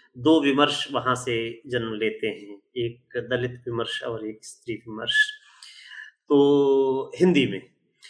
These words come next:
तो, अ, और उसका एक बड़ा मुख्य स्वर यह था कि, अ, स्त्री की देह का सवाल,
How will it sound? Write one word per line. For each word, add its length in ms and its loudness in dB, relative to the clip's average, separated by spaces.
तो, 300 4
अ, 240 2
और 160 4
उसका 360 2
एक 320 2
बड़ा 680 2
मुख्य 800 2
स्वर 440 4
यह 140 4
था 280 -4
कि, 560 2
अ, 40 -4
स्त्री 680 -2
की 600 -6
देह 340 4
का 180 -2
सवाल, 440 -2